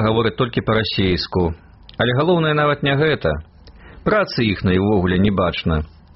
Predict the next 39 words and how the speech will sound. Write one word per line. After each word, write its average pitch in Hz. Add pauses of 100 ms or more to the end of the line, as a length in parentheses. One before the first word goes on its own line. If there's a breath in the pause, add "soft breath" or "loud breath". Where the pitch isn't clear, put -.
(120)
Ім 151
бы 139
толькі 135 (160)
сядзець 139
у -
сваіх 92
кабінетах, 113 (160)
смачна 135
есці 104
ды 85
мякка -
спаць. - (720 loud breath)
А 117
што 208
мы 180
з 147
імі 139
можам 127
зрабіць? 107 (260)
Не 110
пайсці 135
на 147
выбары? 120 (460 loud breath)
Дык 117
яны 175
ўсё 170
роўна 160
абвесцяць 120
пераможцам 120
таго, 123
хто 120
ім 120
патрэбен, 90
незалежна 110
ад -
таго, 110 (320 loud breath)
як 131
мы 147
прагаласуем 127